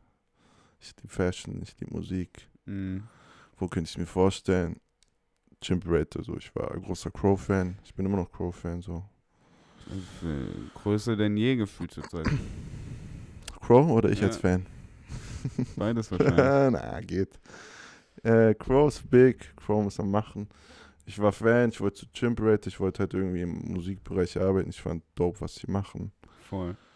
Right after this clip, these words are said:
Speaker 1: Bin da immer hin, hab mit denen gesprochen, die fanden auch cool, was ich gemacht hab. Ich hatte ja schon im Bereich Musik halt Projekte.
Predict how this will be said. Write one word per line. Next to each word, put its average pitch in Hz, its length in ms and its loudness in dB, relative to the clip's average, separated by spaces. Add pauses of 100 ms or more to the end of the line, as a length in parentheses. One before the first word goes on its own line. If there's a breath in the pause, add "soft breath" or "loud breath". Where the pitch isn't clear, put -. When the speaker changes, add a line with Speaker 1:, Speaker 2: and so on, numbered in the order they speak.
(640 soft breath)
Speaker 1:
Bin 92 220 -4
da 87 140 -2
immer 87 180 -4
hin, 101 420 2
hab - 100 -2
mit 87 120 -4
denen 87 100 -6
gesprochen, 90 460 -2
die 85 60 -6
fanden 80 240 -4
auch 90 120 -4 (100)
cool, 87 120 0
was 87 140 -6
ich - 140 -20
gemacht 87 240 -4
hab. - 80 -8
Ich - 80 -10
hatte - 180 -4
ja 113 40 2
schon 92 420 -2
im 90 120 -14
Bereich 87 300 -4
Musik 85 420 -8
halt - 200 -8
Projekte. 87 560 -10